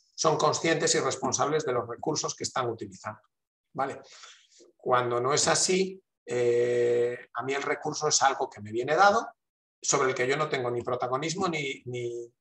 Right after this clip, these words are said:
ni ca-, ni capacidad de decisión. Y por tanto, pues tampoco me preocupa, ya se preocuparán los que lo hicieron, ¿vale? Eh, y aparte tampoco me voy a responsabilizar si al final, pues, resulta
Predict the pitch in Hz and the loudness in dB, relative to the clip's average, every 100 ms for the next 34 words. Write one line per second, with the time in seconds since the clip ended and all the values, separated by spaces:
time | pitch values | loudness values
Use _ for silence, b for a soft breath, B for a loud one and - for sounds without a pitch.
0 | - 120 120 - - - 139 131 127 123 | -8 -4 -4 -4 -6 -4 -4 0 2 2
1 | 131 127 127 - - - - - _ b | 2 2 2 0 -4 -4 -6 -12 _ b
2 | b b b 147 147 143 160 151 175 185 | b b b -6 0 4 4 4 2 -2
3 | - - _ _ - 117 127 110 - 175 | -6 -20 _ _ -4 -2 -2 -2 -2 -2
4 | 143 120 110 104 - 110 120 113 - - | -2 0 -2 0 -2 0 -2 0 0 0
5 | - 131 131 147 147 113 110 107 117 104 | 0 2 2 2 -2 -4 -6 -4 -4 -4
6 | - _ _ _ _ _ _ _ - 147 | -12 _ _ _ _ _ _ _ -8 -6
7 | - - _ B B B B _ _ _ | -8 -20 _ B B B B _ _ _
8 | _ _ 147 143 139 139 135 135 - 135 | _ _ 2 2 4 4 4 2 0 0
9 | 139 143 170 123 113 135 139 139 135 131 | 2 2 2 0 2 2 2 2 0 -2
10 | 143 135 139 135 143 156 - - 117 104 | -4 -2 -2 0 4 2 2 -4 -4 -6
11 | 113 127 139 139 123 120 104 120 143 | -4 0 0 -2 -12 -12 -10 -2 -2